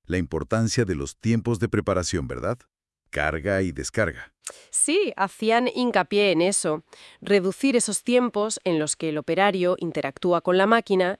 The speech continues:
Speaker 2: el tiempo L de las fórmulas, a menudo tiene un impacto enorme en la productividad general y en los costes. A veces, incluso más impacto que intentar que la propia máquina vaya un poco más rápido.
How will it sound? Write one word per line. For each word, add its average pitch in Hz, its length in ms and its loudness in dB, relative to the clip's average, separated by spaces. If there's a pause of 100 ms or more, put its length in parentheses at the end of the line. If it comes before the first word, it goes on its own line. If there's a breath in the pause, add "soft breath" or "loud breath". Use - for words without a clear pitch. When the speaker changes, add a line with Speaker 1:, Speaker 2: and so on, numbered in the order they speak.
(140)
Speaker 2:
el 156 140 -6
tiempo 151 320 0
L 190 240 4
de 156 80 0
las 135 180 -6
fórmulas, 202 500 2 (440 loud breath)
a 190 80 4
menudo 254 380 4
tiene 240 240 0
un 247 80 2
impacto 220 580 0
enorme 214 680 2
en 226 80 4
la 175 100 2
productividad 165 640 0
general 202 460 2
y 208 80 4
en 190 80 4
los 170 140 -2
costes. - 520 -6 (380 loud breath)
A 185 80 4
veces, 262 440 0
incluso 196 360 2
más 196 220 4
impacto 277 440 0
que 233 120 -2
intentar 170 400 2
que 170 100 -2
la 147 140 2
propia 269 500 2
máquina 294 480 2
vaya 175 260 2
un 165 80 0
poco 156 200 0
más 143 220 -2
rápido. 135 440 -8